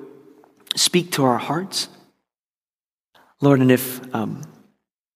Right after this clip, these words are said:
there's someone here who hasn't made a decision for you or is just getting to know you or trying to find you, would you reveal yourself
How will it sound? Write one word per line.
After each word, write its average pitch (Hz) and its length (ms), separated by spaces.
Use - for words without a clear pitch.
there's 131 200
someone 156 340
here - 400
who 127 80
hasn't 131 280
made 131 140
a 127 40
decision 127 460
for 127 160
you 123 180
or 117 40
is 113 100
just - 220
getting 151 240
to 151 120
know 131 180
you 113 160
or 117 100
trying 143 260
to 147 60
find 127 360
you, 117 80
would 117 200
you 139 100
reveal 135 320
yourself - 540